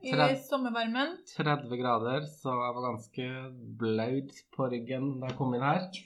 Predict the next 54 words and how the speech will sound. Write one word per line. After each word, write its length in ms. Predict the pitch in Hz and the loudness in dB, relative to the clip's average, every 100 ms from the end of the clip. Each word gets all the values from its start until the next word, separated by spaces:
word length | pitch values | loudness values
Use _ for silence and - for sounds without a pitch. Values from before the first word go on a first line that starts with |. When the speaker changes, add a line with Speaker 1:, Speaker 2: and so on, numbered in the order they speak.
| - | -2
Speaker 1:
<laughs> 340 | 214 - - - | -2 -2 -4 -4
Ja. 80 | 214 - 220 - - 403 330 277 | -8 -6 -8 -8 -10 -10 -4 2
Speaker 2:
Men 160 | 147 | 6
vi 80 | 143 139 - | 6 4 -2
skal 260 | - - | -4 -2
ikke 380 | 175 185 - 117 | -2 -2 -4 -4
klage. 380 | 113 117 101 107 | 2 4 4 2
Vi 140 | 117 117 | 0 0
trenger 320 | 120 110 - - _ _ | 0 0 -4 -12 _ _
absolutt 760 | - 156 - - - 143 143 147 | 0 0 -6 -6 2 4 4 2
ikke 460 | - - - - 107 107 | -6 -6 -4 4 4 4
å 80 | 113 | -2
stresse 400 | - 127 - 113 | -4 -6 -4 -4
med 120 | 107 | -4
å 20 | |
dra 100 | 110 - | -4 -8
til 80 | 110 | -6
Syden, 400 | 113 107 107 113 113 - 254 262 | -4 -2 -2 -4 -8 -12 -4 -2
Speaker 1:
Nei. 180 | 262 403 - - | 0 -4 -10 -8
Speaker 2:
sånn 240 | 135 123 | -6 -4
som 180 | - 117 | -4 -4
det 120 | 113 | -2
er 40 | |
nå 140 | 113 110 | -2 -2
i 80 | 110 | -2
Norge. 380 | 110 104 113 123 | -2 -4 -6 -6
Speaker 1:
Ja, 120 | 247 | -6
nei, 160 | 254 262 | -6 -4
nå 160 | 233 | -2
er 140 | 190 226 | -2 -4
det 60 | 339 | -6
bare 120 | 320 | -8
å 60 | |
nyte. 400 | 294 240 - 294 415 - _ _ | -6 -8 -6 -6 -6 -12 _ _
Speaker 2:
Så 200 | _ - | _ -16
ikke 280 | 147 - 147 | -14 -10 -6
synd 240 | 127 117 113 | -4 -2 -2
i 20 | |
oss. 220 | 120 - | -4 -6
Vi 140 | 135 135 | -12 -12
får 220 | - 139 | -10 -8
bare 260 | 135 135 131 131 131 135 143 - _ _ _ _ - - 151 | -6 -4 -6 -8 -8 -8 -10 -12 _ _ _ _ -20 -6 2
holde 300 | 165 156 135 | 4 4 4
en 180 | 123 123 | 2 2
meter 300 | 127 123 131 | 2 0 0
avstand 540 | 123 120 - 131 165 151 | -2 -2 -4 -2 0 0
når 260 | 135 127 | 0 0
vi 60 | 123 | -4
skal 180 | - 117 | -4 -4
ut 80 | 113 | -4
og 60 | |
sole 260 | 127 113 110 | -2 -2 -2
oss 100 | 110 | -2
etterpå. 380 | 113 104 110 | -4 -4 -2